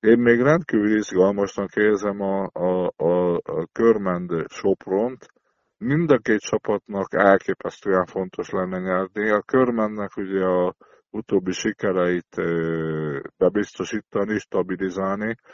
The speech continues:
Nekik a Körmendnél mindig is a hazai pálya döntően, ö, a körmendi győzelemre. A, a Körmendnek a sikerei mindig a közönsége, illetve a hazai pályája miatt, ö,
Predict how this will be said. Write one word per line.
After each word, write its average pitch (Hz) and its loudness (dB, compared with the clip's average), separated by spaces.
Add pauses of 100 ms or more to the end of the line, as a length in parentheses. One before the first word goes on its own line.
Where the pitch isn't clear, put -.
(520)
Nekik 110 0
a 101 4
Körmendnél 120 4
mindig 117 -4
is 92 -6
a 90 0
hazai 92 2
pálya 90 2 (640)
döntően, 107 4
ö, 92 -4 (120)
a 85 -4
körmendi 98 0
győzelemre. 95 2
A, 92 2
a 107 4
Körmendnek 131 2
a 110 4
sikerei 107 -2
mindig 110 -6
a 95 0
közönsége, 107 2 (500)
illetve 101 4
a 101 4
hazai 104 4
pályája 95 2
miatt, 95 0
ö, 82 -2